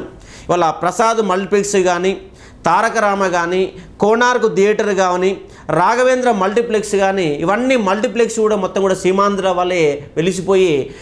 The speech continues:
సినిమా ఇండస్ట్రీ అంటే నైజాం ఏరియాలో ఉన్నటువంటి సినిమా థియేటర్లు మొత్తం కూడా కబ్జా పెట్టే ప్రయత్నం చేశారు. అంటే ఈ విధంగా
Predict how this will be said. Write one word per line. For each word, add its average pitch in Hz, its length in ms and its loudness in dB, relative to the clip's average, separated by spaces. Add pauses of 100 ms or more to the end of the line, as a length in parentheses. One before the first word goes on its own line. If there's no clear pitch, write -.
(120)
సినిమా 269 440 2
ఇండస్ట్రీ 233 720 0 (480)
అంటే 180 600 0
నైజాం 240 600 2
ఏరియాలో 254 580 2
ఉన్నటువంటి 233 420 0
సినిమా 226 480 0
థియేటర్లు 233 420 0
మొత్తం 214 240 -2
కూడా 214 140 2
కబ్జా 196 360 -2
పెట్టే 220 220 0
ప్రయత్నం 180 420 -4
చేశారు. 147 500 -2 (480)
అంటే 208 180 0
ఈ 226 40 2
విధంగా 220 580 0